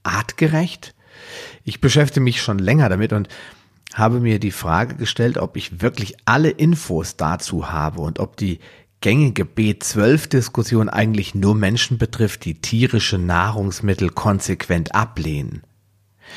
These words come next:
Die Entscheidung, diesen Podcast zu machen, fiel dann aber letztendlich, als ich,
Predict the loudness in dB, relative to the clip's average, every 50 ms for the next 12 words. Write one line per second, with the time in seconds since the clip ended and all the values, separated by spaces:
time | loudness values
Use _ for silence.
0 | -16 -16 -16 -16 -16 -18 -20 -20 _ _ _ _ -2 0 0 0 0 0 -2 -2
1 | 0 2 2 4 4 4 4 4 4 4 4 4 2 0 -2 0 0 2 2 2
2 | 0 0 -2 -2 -2 -2 -2 -2 -2 -2 -4 -2 0 0 0 0 -2 -4 -2 0
3 | 2 2 4 4 4 4 2 2 2 2 0 0 -2 -4 -2 -2 0 0 0 0
4 | 0 0 -2 -4 -4 -2 0 0 0 -2 0 2 4 4 4 2 0 -8 -16 -20